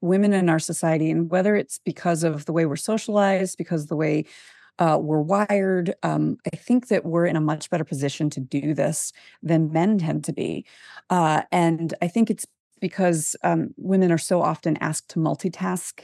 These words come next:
in all aspects of our lives. Um, you know, we are the ones who are generally, you know, juggling household management and, um, and work at the same time, and, you know, have,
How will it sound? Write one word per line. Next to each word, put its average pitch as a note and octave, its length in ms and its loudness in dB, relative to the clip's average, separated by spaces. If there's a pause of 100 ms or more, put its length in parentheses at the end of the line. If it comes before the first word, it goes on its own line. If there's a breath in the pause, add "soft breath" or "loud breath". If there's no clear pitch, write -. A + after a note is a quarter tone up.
(160)
in D#3+ 320 2 (120)
all D#3+ 340 2
aspects - 480 -6
of C#3 100 -4
our C#3+ 120 -2
lives. E3 640 -4
Um, - 240 -2
you D#3+ 120 0
know, D#3 80 0
we D3+ 220 -2 (140)
are D#3+ 180 2
the E3 100 -2
ones D#3 320 0
who E3 100 -6
are D#3+ 40 -4
generally, D#3 640 -2 (320 loud breath)
you E3 80 0
know, D#3 160 2
juggling D3+ 540 0
household D#3 440 -4
management C#3+ 720 -4
and, D#3 400 -2
um, - 420 -2
and D#3+ 280 0
work D3+ 320 -4
at - 80 -6
the D3+ 80 -6
same - 320 -2
time, - 640 -2
and, D#3+ 400 -4
you E3 80 0
know, D#3 320 -4
have, D#3 480 -4